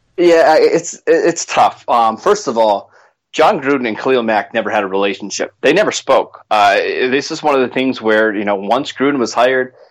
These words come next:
he never got in contact with Mack, and they decided to move on.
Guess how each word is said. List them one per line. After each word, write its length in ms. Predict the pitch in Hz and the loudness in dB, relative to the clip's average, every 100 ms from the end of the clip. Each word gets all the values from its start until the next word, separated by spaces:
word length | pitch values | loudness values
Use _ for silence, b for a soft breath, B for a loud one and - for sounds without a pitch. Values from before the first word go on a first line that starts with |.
| b | b
he 200 | - 131 | -8 -4
never 280 | 139 131 135 | 0 2 2
got 220 | 131 131 | 2 2
in 80 | 123 | 0
contact 500 | 104 123 123 131 127 | -2 -2 0 -4 -2
with 160 | 117 113 | -6 -2
Mack, 360 | 113 131 - | 0 0 -2
and 400 | 113 104 107 110 117 _ _ | -6 -4 -4 -8 -14 _ _
they 140 | 110 110 | -4 -2
decided 420 | 117 135 135 123 | -2 2 2 2
to 60 | |
move 240 | 120 135 139 | 0 -2 0
on. 320 | 147 101 98 | -2 -4 -8